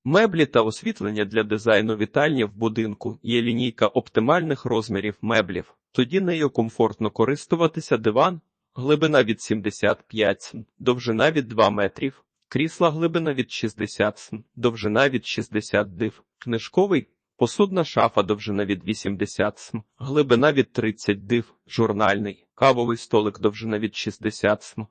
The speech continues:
глибина від сорок див. Меблі формує планування залу. Розстановка проводиться наступним чином. Спочатку:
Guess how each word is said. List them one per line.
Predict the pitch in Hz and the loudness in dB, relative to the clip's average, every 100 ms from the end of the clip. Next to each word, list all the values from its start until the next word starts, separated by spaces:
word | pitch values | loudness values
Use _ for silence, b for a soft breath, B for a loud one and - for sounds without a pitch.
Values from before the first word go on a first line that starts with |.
| _ | _
глибина | - 117 113 110 113 110 | -10 0 2 2 0 0
від | 107 | -2
сорок | - 127 110 - | -2 0 0 -4
див. | 104 107 - _ _ | -8 -10 -10 _ _
Меблі | 107 107 104 104 | 0 2 2 0
формує | - 101 110 120 110 | 0 0 0 0 0
планування | 107 104 101 139 170 160 | 0 0 2 2 2 -4
залу. | 139 101 90 87 - _ | 2 2 2 -4 -14 _
Розстановка | - 117 - 110 123 170 - 185 | -4 -4 -2 0 2 2 2 2
проводиться | 165 143 117 113 - 110 | 2 2 2 0 -4 -2
наступним | 110 107 - 202 190 139 | -2 0 0 0 -2 -4
чином. | - 143 123 101 - | -2 -2 0 -4 -10
Спочатку: | - - - - 80 - - | -6 -6 -2 -2 -2 -6 -16